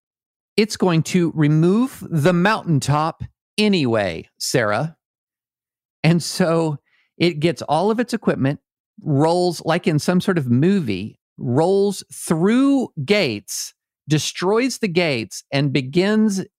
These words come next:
annihilating a mountain in Appalachia. <laughs> So my law partner, the law partner, I was an associate,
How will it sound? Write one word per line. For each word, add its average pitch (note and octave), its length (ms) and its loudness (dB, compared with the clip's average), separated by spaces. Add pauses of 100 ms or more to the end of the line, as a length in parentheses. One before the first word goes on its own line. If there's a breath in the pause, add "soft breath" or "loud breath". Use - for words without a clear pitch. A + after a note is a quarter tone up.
(340)
annihilating F#3 1080 2
a D3+ 140 0
mountain C#3 760 0
in C3 220 0
Appalachia. B2 880 -2
<laughs> - 40 -20 (1200 soft breath)
So D3+ 440 0 (340)
my D#3 420 0
law D#3 240 0
partner, C3 440 -4
the B2 120 -2
law D3+ 200 0
partner, A2+ 300 -2
I A2+ 40 0
was A2+ 120 -2
an B2+ 120 0
associate, A2 560 -2